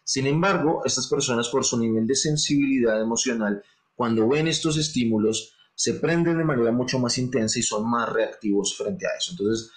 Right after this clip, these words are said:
esas son las tres características. La intensidad de la emoción, lento retorno a la línea de base o a la tranquilidad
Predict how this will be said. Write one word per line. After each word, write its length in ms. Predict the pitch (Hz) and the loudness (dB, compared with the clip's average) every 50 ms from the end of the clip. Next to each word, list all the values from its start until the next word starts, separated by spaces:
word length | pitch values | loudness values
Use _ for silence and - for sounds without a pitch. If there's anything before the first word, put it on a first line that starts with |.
| - - - - | -20 -14 -8 -4
esas 160 | 120 131 139 | -2 -2 0
son 120 | 151 151 | 0 0
las 140 | 151 143 - | 0 0 0
tres 200 | - 151 143 - | 0 0 -2 0
características. 1160 | - - 135 127 127 127 - 104 98 95 - - - - - 98 - - - - - - _ _ | 0 0 0 0 0 -2 -2 -2 0 0 -2 -4 -6 -8 -8 -8 -10 -8 -8 -10 -14 -14 _ _
La 100 | - 98 | -4 -2
intensidad 440 | 98 95 113 104 98 - 110 107 110 | -2 0 0 0 0 2 2 2 2
de 60 | 120 | 2
la 60 | 143 151 | 2 2
emoción, 480 | 151 151 151 - 190 190 208 - - - _ _ _ _ _ _ _ _ - 120 | 2 0 2 2 2 0 0 -2 -6 -12 _ _ _ _ _ _ _ _ -4 0
lento 480 | 113 110 113 117 127 131 131 127 143 | 2 2 4 4 2 2 2 0 0
retorno 440 | 135 135 139 139 131 117 117 123 135 | 0 0 0 0 0 0 2 2 2
a 40 | 135 | 2
la 80 | 135 | 2
línea 280 | 127 113 113 113 127 135 | 2 2 2 2 2 2
de 60 | 131 | 2
base 280 | 123 120 123 - - 180 | 2 2 0 0 2 2
o 340 | 165 139 117 107 101 101 101 | 2 4 4 4 4 4 4
a 80 | - | 4
la 180 | 101 98 95 98 | 2 2 0 0
tranquilidad 800 | - 104 101 92 - 104 95 92 92 92 92 107 135 - - | -2 -6 -6 -6 -6 -4 -2 0 0 0 0 -2 -4 -6 -8